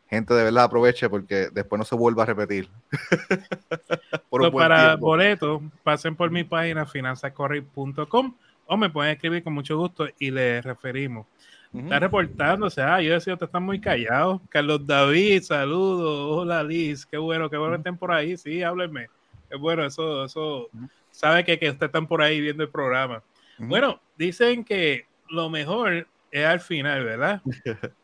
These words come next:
Speaker 2: Y, y por eso, pues, quiero presentarle a quien hoy va a ser mi ancla aquí.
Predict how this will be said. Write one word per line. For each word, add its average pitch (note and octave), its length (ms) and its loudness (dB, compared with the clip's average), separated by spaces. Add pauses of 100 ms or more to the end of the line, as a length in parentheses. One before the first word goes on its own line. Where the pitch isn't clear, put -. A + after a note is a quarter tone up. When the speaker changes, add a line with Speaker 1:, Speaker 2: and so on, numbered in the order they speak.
(120)
Speaker 2:
Y, D#3 280 -4
y - 20 -2
por D3+ 240 -4
eso, E3+ 540 -2
pues, D3+ 280 0 (360)
quiero D3+ 240 -4
presentarle F3+ 560 0
a F3 40 2
quien D#3 200 -6
hoy D3+ 120 0
va F3+ 120 0
a - 20 -12
ser F3+ 160 -4
mi E3 180 -2
ancla E3+ 380 0
aquí. F3+ 320 -4